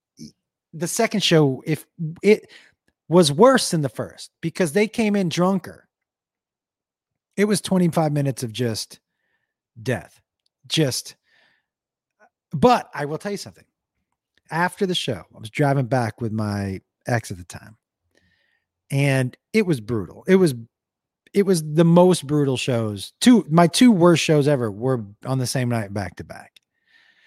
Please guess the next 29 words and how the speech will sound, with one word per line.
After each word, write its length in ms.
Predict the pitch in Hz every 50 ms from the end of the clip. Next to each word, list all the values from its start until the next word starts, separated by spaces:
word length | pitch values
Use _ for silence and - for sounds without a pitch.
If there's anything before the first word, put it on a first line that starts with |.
| _ _ _ _ _ _ _ _ _ _ -
And, 340 | 120 127 131 127 123 120 117
um, 300 | 113 110 110 107 104 104
she 200 | - - 147 135
was 140 | 127 120 117
like, 280 | 120 117 107 - -
uh, 540 | 117 113 107 107 101 95 92 87 80 76 - - - - - 107 _ _ - _ _ _ _ _ _
"I 120 | - 120 123
guess 400 | 135 135 120 - - - - _ _ _ _ _ _ _ _
you 100 | 135 143
got 140 | 143 160 143
that 220 | - 156 170 180
out 80 | 175 147
of 60 | 123
your 120 | 117 110 98
system, 280 | 104 110 - - 104
right? 220 | 107 120 131 131 107
Like, 200 | 120 113 - _ _ -
doing 180 | 143 127 117
stand-up." 400 | 107 - - 131 123 104 82 - _ _ _ _ _ _ _ _ _ _
And 120 | 117 117 117
I 80 | 113
said, 280 | 107 - - 107 98 90
"Hey, 640 | 90 - 90 95 131 120 95 82 - 107 98 87 _ _ _ _ _ _ _ _ _ _ _ _ _ _ _ _ _ _ _ _ _ _ _ _ _ _ _ _ _ _ _ _ _ _ _ _ _ _ _ _ _ _ _ _ _ _ _ _ _ _ _
I'm 140 | - 139 156
not 140 | 180 175 135
going 180 | 127 127 120 117
out 100 | 110 95
like 160 | 92 92 -
that. 300 | 110 104 87 - -